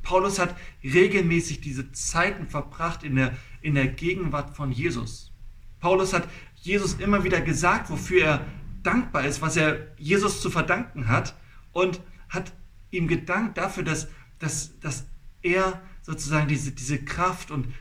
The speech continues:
diese Liebe von Jesus in Empfang nehmen darf. Und das Zweite war, Paulus hat, ist in Beziehung geblieben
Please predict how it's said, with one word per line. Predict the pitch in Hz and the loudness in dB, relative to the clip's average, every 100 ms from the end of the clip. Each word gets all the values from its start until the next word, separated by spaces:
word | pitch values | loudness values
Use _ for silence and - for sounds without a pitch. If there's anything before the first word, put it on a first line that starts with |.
| - | -10
diese | 143 131 | -6 0
Liebe | 135 139 196 - | 2 2 0 -4
von | - 139 | -4 -2
Jesus | 139 139 - - - | -2 -2 -4 -8 -10
in | 147 | -4
Empfang | 151 143 196 190 | -4 -4 -6 -4
nehmen | 123 107 104 | 0 0 -2
darf. | 107 110 113 - - - - - - - - - | -6 -8 -10 -16 -18 -16 -16 -16 -20 -20 -10 -2
Und | 185 | 2
das | 185 - | 2 2
Zweite | 180 214 202 120 | 2 2 2 2
war, | 123 185 202 - - - - | 4 4 0 -10 -18 -18 -10
Paulus | - 175 208 214 - - - - | 0 2 4 2 -2 -12 -18 -6
hat, | 175 180 - - - - - - | -4 -4 -8 -18 -20 -18 -14 -8
ist | - 190 | -4 0
in | 185 175 | 0 0
Beziehung | 180 - - 233 254 156 | 0 -4 2 4 4 4
geblieben | 127 - 135 139 170 196 | 0 -2 -2 0 0 -2